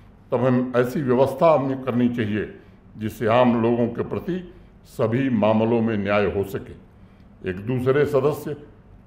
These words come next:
प्रोफेसर सिब्बन लाल शर्मा ने कहा था कि वर्तमान न्याय प्रणाली, यानी जो अंग्रेजों ने बनाई थी, उसे तुरंत बदल दिया जाना चाहिए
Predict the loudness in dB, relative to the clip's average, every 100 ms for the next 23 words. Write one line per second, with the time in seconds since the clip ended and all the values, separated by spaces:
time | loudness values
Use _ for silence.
0 | -4 -4 -2 -4 -4 -8 2 4 6 4
1 | 2 0 2 2 2 0 2 2 2 -4
2 | -16 -20 -20 -20 -20 -20 -20 -12 2 2
3 | 2 0 0 2 2 2 2 4 2 2
4 | 0 2 2 0 -6 -18 -20 -20 -20 -20
5 | -10 -2 2 4 4 4 6 6 6 4
6 | 4 4 2 -2 -10 -20 -20 -20 -20 -20
7 | -12 0 2 2 4 4 4 0 4 4
8 | 4 4 4 2 0 -2 -6 -16